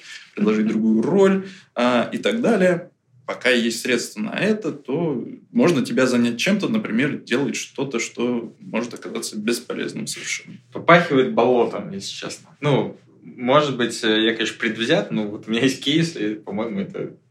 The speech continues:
Speaker 2: очень на это похоже.
Speaker 1: О.
Speaker 2: Такой, таким тепленьким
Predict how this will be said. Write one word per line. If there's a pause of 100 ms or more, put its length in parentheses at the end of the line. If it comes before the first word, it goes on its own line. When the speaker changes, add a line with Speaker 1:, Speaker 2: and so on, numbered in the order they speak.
(260)
Speaker 2:
очень
на
это
похоже. (1040)
Speaker 1:
О.
Speaker 2:
Такой,
таким
тепленьким